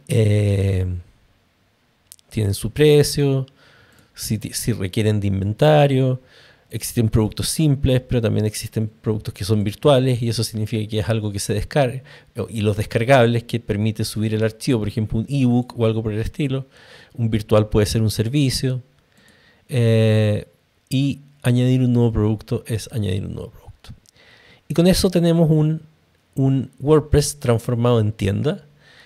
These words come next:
eh, con una plantilla de tienda que se puede modificar y se puede hacer más bonita, ponerle la personalización que uno quiera, pero eso lo vamos a hacer en un rato. Pero lo que no se puede es que haya muchos vendedores distintos.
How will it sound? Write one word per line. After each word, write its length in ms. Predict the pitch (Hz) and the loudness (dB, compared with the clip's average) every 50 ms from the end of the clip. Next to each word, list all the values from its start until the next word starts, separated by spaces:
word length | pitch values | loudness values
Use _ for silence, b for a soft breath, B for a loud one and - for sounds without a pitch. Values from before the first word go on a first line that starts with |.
| b b b _ - | b b b _ 2
eh, 500 | 120 110 107 104 104 104 104 107 - - | 4 4 4 4 4 4 2 0 -2 -2
con 180 | - 120 110 110 | -2 0 2 2
una 120 | 110 110 | 2 0
plantilla 640 | 98 98 98 101 95 - - 131 131 131 139 143 135 | 0 0 -2 -2 -2 -2 0 0 2 2 4 2 4
de 400 | 131 131 131 131 135 131 131 - b b b b b b b b b b b - | 4 2 2 2 0 -2 -4 -8 b b b b b b b b b b b 0
tienda 500 | - 160 160 151 160 160 165 160 - - _ _ _ _ _ _ _ | 2 4 4 4 4 2 2 0 -2 -8 _ _ _ _ _ _ _
que 420 | - - 135 127 127 131 127 - - - | -4 0 2 2 2 2 0 -4 -6 -12
se 220 | - - 135 117 | -6 -4 -4 -2
puede 460 | - - 117 113 113 117 117 120 - 127 | 0 2 4 4 6 4 4 2 0 -2
modificar 680 | 117 117 120 113 - - 113 - 123 104 98 110 123 - _ _ _ - | 0 0 0 0 -2 -4 -6 -4 -2 -2 -2 -2 -4 -10 _ _ _ -10
y 80 | - | -8
se 160 | - - 120 | -6 -6 -6
puede 280 | 107 - 110 107 107 104 | -4 -2 -2 -2 -2 -2
hacer 300 | 101 95 - - 110 - - - 147 - | -4 -4 -6 -6 -6 -6 -8 -10 -10 -8
más 140 | - 101 | -6 -4
bonita, 400 | - 135 131 127 127 123 135 127 | -2 0 0 0 2 2 2 2
ponerle 480 | 110 101 101 107 107 107 110 110 - - - | 2 2 0 0 0 0 -2 -4 -4 -6 -4
la 140 | - 104 101 | -2 -2 -2
personalización 760 | 101 - - 113 110 104 98 - - 98 - - 110 110 107 | -2 -2 -2 -2 -2 -2 -4 -6 -8 -8 -6 -4 -4 -2 -2
que 80 | 120 | -2
uno 120 | 110 113 113 | -2 -2 -2
quiera, 220 | - 123 127 139 | -2 0 0 0
pero 160 | 127 113 110 | 0 -2 -4
eso 160 | 110 - - 113 | -4 -4 -4 -2
lo 80 | 107 | -2
vamos 180 | 107 107 107 104 | -2 -2 0 -2
a 40 | 101 | -2
hacer 260 | - - 107 110 - b b b b b b b b b b b | -2 -4 -6 -6 -8 b b b b b b b b b b b
en 140 | - 110 110 | 0 0 0
un 100 | 101 92 | 0 0
rato. 300 | - - - - - - b b b b b b b | -4 -10 -16 -20 -20 -20 b b b b b b b
Pero 140 | 123 123 | 2 4
lo 100 | 131 139 | 4 4
que 80 | 131 151 | 4 4
no 100 | 160 180 | 4 6
se 140 | 170 - 185 | 6 4 4
puede 260 | 180 190 202 208 202 | 4 4 2 4 2
es 100 | 156 - | 0 2
que 100 | - - | 2 4
haya 160 | 165 160 147 | 4 6 6
muchos 400 | 147 156 165 156 - - 147 147 | 6 6 4 2 2 -2 -2 0
vendedores 500 | - 135 135 127 117 123 131 131 120 - | 0 0 0 2 2 2 2 2 2 0
distintos. 640 | 120 - - - - 95 - - - - - - - | 0 -4 -4 -4 -6 -8 -8 -10 -14 -18 -20 -20 -20